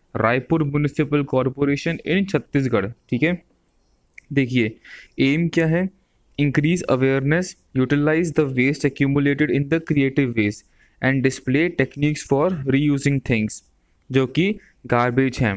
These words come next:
उनको ब्रांडिंग करना, उनको रीयूटिलाइज करना। वर्कशॉप, स्टॉक्स, परफॉर्मेंस होंगे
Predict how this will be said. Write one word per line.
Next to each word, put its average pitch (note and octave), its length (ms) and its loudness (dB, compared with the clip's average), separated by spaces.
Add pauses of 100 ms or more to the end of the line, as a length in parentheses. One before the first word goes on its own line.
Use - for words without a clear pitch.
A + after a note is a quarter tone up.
(140)
उनको B2 360 0
ब्रांडिंग B2+ 560 0
करना, C3 300 0
उनको D3 380 0
रीयूटिलाइज B2+ 720 -2
करना। G2+ 360 -2 (480)
वर्कशॉप, C3 540 -2
स्टॉक्स, C#3 480 -2 (100)
परफॉर्मेंस B2 640 0
होंगे C#3+ 320 0